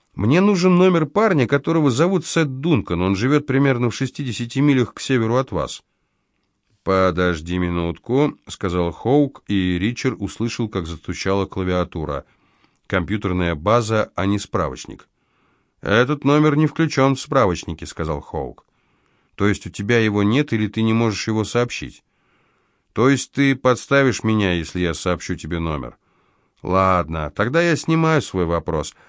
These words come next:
А что известно про Элеонор Дункан?" "Ее здесь нет. Только четыре Дункана, все мужчины, и все не включены в официальные справочники". "Тогда дай мне телефон доктора".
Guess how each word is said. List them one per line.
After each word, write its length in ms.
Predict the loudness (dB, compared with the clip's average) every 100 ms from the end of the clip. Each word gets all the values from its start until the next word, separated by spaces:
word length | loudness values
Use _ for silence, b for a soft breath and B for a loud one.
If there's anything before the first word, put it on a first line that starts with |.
| b b -2
А 240 | 0 0
что 240 | 0 0
известно 460 | 2 2 0 0 0
про 260 | 2 2 2
Элеонор 520 | 2 2 2 2 0
Дункан?" 500 | -2 -4 -6 -8 -12 _ _ _ _ _ _ _ _ _ _
"Ее 400 | -4 -2 2 2
здесь 340 | 0 -2 -4 0
нет. 320 | 0 0 -6 _ _ _ _ _ _ -2
Только 320 | 0 2 -2
четыре 420 | -4 -4 0 0
Дункана, 540 | 2 2 2 0 -4 -6
все 240 | 0 2
мужчины, 600 | 2 0 -2 0 0 -2
и 280 | -4 -6 -6
все 500 | -4 0 2 2 0
не 200 | -2 -2
включены 600 | -2 -4 -2 0 4 4
в 60 | 2
официальные 640 | -4 -4 0 0 0 -2
справочники". 760 | -4 -4 -6 -10 -18 -18 -20 -20 _ _ _ _ _ _ _ _ -2
"Тогда 320 | 0 2 0
дай 320 | 0 0 2
мне 340 | 2 2 0
телефон 560 | -2 -2 -2 0 0 2
доктора". 500 | 0 -2 -6 -8